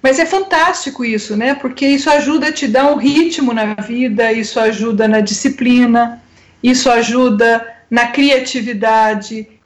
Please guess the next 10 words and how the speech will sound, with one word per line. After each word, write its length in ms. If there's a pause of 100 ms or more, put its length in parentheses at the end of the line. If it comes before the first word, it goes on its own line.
isso 300
te 120
traz 360
liberdade, 800
você 260
pode 260
desenvolver 500
um 100
projeto, 720
né? 340